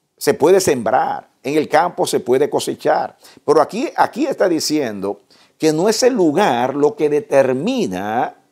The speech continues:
que nos vaya bien. Lo que determina que nos vaya bien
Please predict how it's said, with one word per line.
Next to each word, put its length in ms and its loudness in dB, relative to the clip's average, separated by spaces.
que 120 2
nos 180 -2
vaya 280 4
bien. 420 0
Lo 140 2
que 100 -2
determina 760 0
que 120 -2
nos 220 -4
vaya 280 4
bien 460 -8